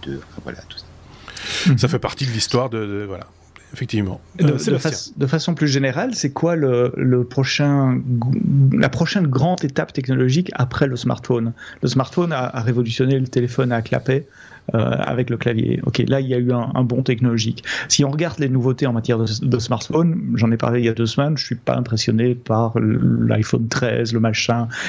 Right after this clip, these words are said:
Speaker 2: qui, qui sont pour moi des incréments. C'est, c'est incrémental, un
Speaker 3: Mm.
Speaker 2: peu mieux que le précédent, oui, ben, c'est, c'est, c'est pour ça qu'ils sont payés. Mais il y a pas de, il y a pas de, de gap, il y a pas de, il y a, il y a, il y a pas de révolution. Euh, donc, quel sera le prochain appareil qu'on aura dans nos poches ou ailleurs,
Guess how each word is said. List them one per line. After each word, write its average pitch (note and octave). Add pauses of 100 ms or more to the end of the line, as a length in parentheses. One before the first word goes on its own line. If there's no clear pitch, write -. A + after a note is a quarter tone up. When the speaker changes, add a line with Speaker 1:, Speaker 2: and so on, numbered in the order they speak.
(120)
Speaker 2:
qui, B2+
qui C3+
sont D3+
pour C3+
moi D3+
des C3+
incréments. C#3+
C'est, B2
c'est B2
incrémental, C#3+
un C3+
Speaker 3:
Mm. A#2
Speaker 2:
peu D3
mieux C#3
que C#3
le C3
précédent, A#2+
oui, C3
ben, A2
c'est, G2+
c'est, G#2 (280)
c'est C3
pour A2+
ça B2+
qu'ils -
sont G2+
payés. A#2+ (420)
Mais C3+
il B2+
y B2+
a -
pas D#3+
de, B2+ (120)
il -
y B2
a B2+
pas D3
de, A#2+
de A#2
gap, A#2+
il A#2+
y -
a A#2
pas B2
de, A2
il -
y -
a, G2+
il B2+
y -
a, A#2
il -
y C3
a B2+
pas B2
de A2+
révolution. A#2+ (460)
Euh, A2
donc, B2+
quel D#3
sera C#3+
le D3+
prochain C3+
appareil B2
qu'on A#2
aura A#2+
dans A2+
nos A2+
poches C3
ou D#3
ailleurs, C3